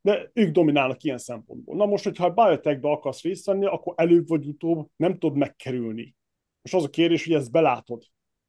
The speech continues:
Tudod, részt veszel-e benne, hogy hé, hát a világban, világon ez így működik. De hogyha persze programból, programozás szempontból akarod, akkor megint ott van London például, de ugyanott van Silicon völgy is.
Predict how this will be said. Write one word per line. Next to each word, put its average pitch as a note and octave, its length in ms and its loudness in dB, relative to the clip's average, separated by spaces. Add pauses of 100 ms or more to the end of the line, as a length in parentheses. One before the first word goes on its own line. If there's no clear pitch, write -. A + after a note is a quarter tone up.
(180)
Tudod, E3 360 0 (200)
részt E3+ 280 -4
veszel-e B2+ 420 -2
benne, B2 300 -6
hogy B2+ 300 -8 (180)
hé, E3+ 200 4
hát C#3+ 200 0
a C#3 100 0
világban, C#3 760 0
világon D3+ 420 2
ez C3+ 120 -2
így C3+ 140 -2
működik. A#2 380 -10 (680)
De D#3+ 80 0
hogyha D3+ 340 0
persze C#3+ 420 0
programból, F3+ 680 -2 (120)
programozás E3+ 580 -6
szempontból E3+ 560 -6
akarod, D#3+ 340 -6
akkor D3+ 280 -6
megint A#2 360 -10 (200)
ott D3 180 -10
van B2 200 -12
London D#3 360 -2
például, C3+ 520 -4
de B2+ 80 -10
ugyanott B2+ 340 -10
van B2+ 120 -8
Silicon B2 480 -14
völgy - 200 -16 (100)
is. - 240 -20